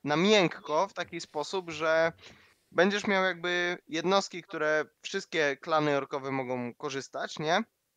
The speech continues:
Oczywiście jak Speed Freaksi są, to bardziej flafowo jest na motocyklach wystawić, wiesz, y, niż na squigach, myślę. Y,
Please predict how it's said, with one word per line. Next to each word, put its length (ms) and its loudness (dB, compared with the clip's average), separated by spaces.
Oczywiście 460 -4
jak 200 2
Speed 280 -14
Freaksi 360 -6
są, 320 2
to 140 -4
bardziej 280 -2
flafowo 400 -4
jest 140 -6
na 80 0
motocyklach 640 -4
wystawić, 640 -6
wiesz, 360 -6
y, 460 -8
niż 200 -4
na 100 0
squigach, 580 0
myślę. 400 -6
Y, 60 -10